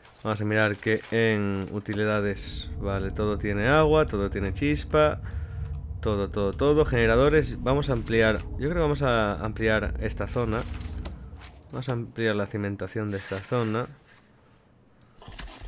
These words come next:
La entrada tiene de sobra, así que no me toques los pies. Y dentro de poco también vamos a empezar a poner la movida de los presos y demás. Estamos con un flujo muy bajo.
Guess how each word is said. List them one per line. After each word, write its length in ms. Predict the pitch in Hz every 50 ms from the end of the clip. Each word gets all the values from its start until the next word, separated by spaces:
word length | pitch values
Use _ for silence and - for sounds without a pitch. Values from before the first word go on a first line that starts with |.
| - - - - - - - - - - -
La 80 | - 117
entrada 340 | 104 104 - 123 127 127 120
tiene 200 | 131 131 120 113
de 100 | 110 104
sobra, 240 | - 131 127 120
así 160 | 113 113 127 113
que 60 | 107
no 40 | 107
me 100 | 107 101
toques 180 | 117 104 104
los 160 | 101 101 -
pies. 420 | - - 123 117 117 123 - - - _ _ _ _ - _ _ - - - - - - _ _ - _ - _ - - - - - - - - - - - - - - - - - - - - - - -
Y 100 | - 143
dentro 260 | 151 165 156 143 139
de 80 | 143 131
poco 220 | 123 143 139 143
también 180 | 110 107 107 110
vamos 160 | 113 113 -
a 340 | 117 107 107 104 104 101 101 98
empezar 260 | 95 101 98 - 107
a 80 | 104 101
poner 300 | 107 101 101 101 101 98
la 100 | 98 98
movida 300 | 98 98 104 104 101 98
de 80 | 98
los 200 | 95 92 92 -
presos 460 | - 113 120 127 123 123 131 117 -
y 60 | 107 95
demás. 460 | 95 92 98 92 92 90 - - - - - - - -
Estamos 500 | - 62 98 - - 127 147 170 170 165
con 140 | - 151 147
un 100 | 147 143
flujo 440 | - 151 151 - - 156 151 117 -
muy 440 | 90 104 107 107 113 127 139 131 113
bajo. 440 | 98 104 101 95 - - 90 90 87